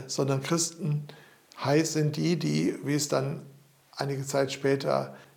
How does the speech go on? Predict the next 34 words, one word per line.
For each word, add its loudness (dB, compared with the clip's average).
Vincent 2
von 0
Lerin, 2
also 0
hundert 0
Jahre 0
später -2
nochmal, 0
äh, 2
ausgedrückt 2
hat, -2
Christen -2
sind -2
die, 0
die 2
an 2
dem 6
festhalten 2
und -2
das -2
glauben, 2
was -2
zu 2
allen 4
Zeiten 2
von -2
allen 2
und 0
überall 0
geglaubt -2
worden -2
ist. -6
Also -2
diese -2